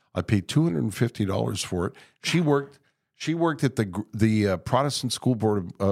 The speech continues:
of Greater Montreal, which is on, uh, it's called Saint Luke Road, I think.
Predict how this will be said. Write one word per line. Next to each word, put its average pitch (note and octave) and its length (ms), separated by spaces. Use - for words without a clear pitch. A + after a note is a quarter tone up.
of E2+ 80
Greater G#2 260
Montreal, F#2+ 760
which G#2 220
is G#2 160
on, F#2+ 380
uh, F2+ 320
it's - 80
called - 220
Saint B2+ 140
Luke A2+ 180
Road, C#3+ 200
I D3 60
think. E3+ 320